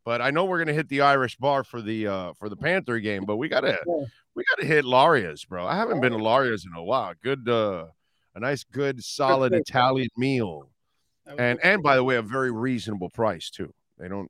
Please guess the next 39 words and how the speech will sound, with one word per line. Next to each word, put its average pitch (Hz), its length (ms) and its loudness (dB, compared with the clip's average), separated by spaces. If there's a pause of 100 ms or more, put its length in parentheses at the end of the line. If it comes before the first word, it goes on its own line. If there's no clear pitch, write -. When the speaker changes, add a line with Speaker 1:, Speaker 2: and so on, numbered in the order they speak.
Speaker 1:
rip 101 260 -8
you 92 140 -6
off 90 240 -8
at 71 120 -18
that 67 180 -16
place - 300 -18
too. - 180 -16 (240)
That's, - 260 -18
uh, 71 140 -14 (160)
that's - 100 -18 (460)
Speaker 2:
That's - 160 -12
Speaker 1:
the 90 100 -10
other 90 80 -4
Speaker 2:
always 143 140 -4
Speaker 1:
thing. - 80 -4
If 110 60 0
Speaker 2:
good. - 100 -2
Speaker 1:
you 147 80 6
ever 151 240 2
go 170 80 4
to 170 100 0 (100)
Indianapolis, 175 720 2
folks, 175 440 4 (340)
there's 120 180 0
a 127 80 -2
place 143 300 2
called 143 240 4
Laria's. 127 920 4 (360)
It's 107 220 -6
just - 640 4
outside 143 480 4
of 110 140 -2
downtown, 107 640 0
like, 90 160 -8 (220)
two 165 180 0
miles 110 460 0
outside 101 420 0
of 90 100 -8
downtown. 87 760 -6